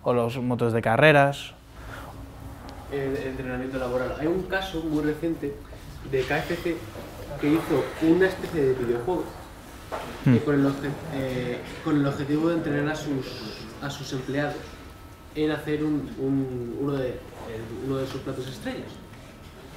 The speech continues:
Speaker 2: Entonces hizo un videojuego de realidad virtual
Speaker 1: Hmm.
Speaker 2: con el objetivo de que s-, los empleados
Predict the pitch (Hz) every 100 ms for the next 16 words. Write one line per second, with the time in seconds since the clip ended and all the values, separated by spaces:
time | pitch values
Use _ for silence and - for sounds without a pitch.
0 | - 143 143 - 165 208 202 180 190 196
1 | 196 - - - - - - - - -
2 | - - - - - 143 139 131 135 151
3 | 165 - 185 170 170 - - - - 151
4 | 139 143 143 151 170 147 131 - - 131
5 | 123 120 123 135 -